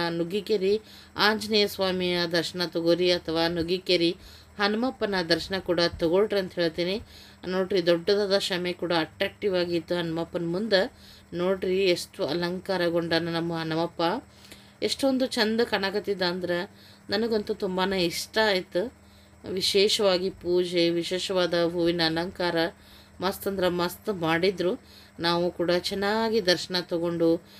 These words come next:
ಆ, ಕುಂಕುಮ ಎಲ್ಲ ತಗೊಂಡು ಸ್ವಲ್ಪ ಹೊತ್ತು ಕುಂತು ಈಗ ನಾವು ಹೊರಗಡೆ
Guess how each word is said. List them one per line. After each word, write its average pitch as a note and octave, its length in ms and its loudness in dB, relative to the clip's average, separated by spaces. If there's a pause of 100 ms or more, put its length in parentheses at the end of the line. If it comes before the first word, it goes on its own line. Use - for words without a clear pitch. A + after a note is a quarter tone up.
(240)
ಆ, E3+ 220 0
ಕುಂಕುಮ F#3 420 -4
ಎಲ್ಲ F#3 240 4
ತಗೊಂಡು E3+ 500 2
ಸ್ವಲ್ಪ F3 360 -4
ಹೊತ್ತು G#3+ 280 -6
ಕುಂತು F3+ 580 -2 (340)
ಈಗ G3+ 260 2 (100)
ನಾವು E3+ 300 0
ಹೊರಗಡೆ E3 580 0